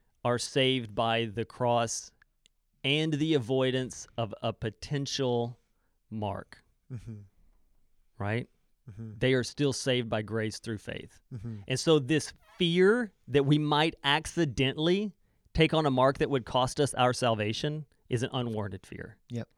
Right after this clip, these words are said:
Speaker 1: It's an unwarranted fear that says, "Christ's cross is not enough for me.
Speaker 2: Mm-hmm.
Speaker 1: There is also something I have to do, which actually is an avoidance of, but still a work of my own that I have to ac-, accomplish."
Speaker 2: Mm-hmm.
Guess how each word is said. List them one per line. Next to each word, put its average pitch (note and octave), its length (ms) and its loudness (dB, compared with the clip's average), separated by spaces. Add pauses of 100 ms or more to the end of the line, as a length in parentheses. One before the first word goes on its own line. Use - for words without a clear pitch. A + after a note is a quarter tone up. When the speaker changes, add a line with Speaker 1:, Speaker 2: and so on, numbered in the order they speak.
(580)
Speaker 1:
It's A#2+ 160 -2
an C#3 120 2
unwarranted D#3+ 600 2
fear C3 240 0
that B2+ 140 0
says, B2 420 0 (640)
"Christ's D3+ 800 0 (160)
cross A#2+ 800 2 (280)
is B2 200 0
not C3 300 6
enough C3 300 2
for C3+ 180 -2
me. G#2+ 420 -6 (160)
Speaker 2:
Mm-hmm. G#2+ 120 -12
Speaker 1:
There C#3+ 160 4
is C#3 180 4
also D3 320 6
something D3 400 2
I C3 180 4
have B2+ 320 0
to B2+ 140 -2
do, C#3 540 4
which C#3 320 2 (100)
actually B2 440 0
is A#2 100 -2
an A#2+ 80 -4
avoidance B2 480 2
of, C#3 280 6
but A2+ 200 -2
still C#3+ 260 0
a B2+ 60 4
work C3+ 300 2
of B2 120 0
my A#2 200 0
own B2 180 -2
that A2 100 -2
I G#2+ 140 -2
have G#2+ 220 -4
to A2 180 -4
ac-, G2+ 80 -10 (100)
accomplish." G#2 540 -8
Speaker 2:
Mm-hmm. A#2 240 -6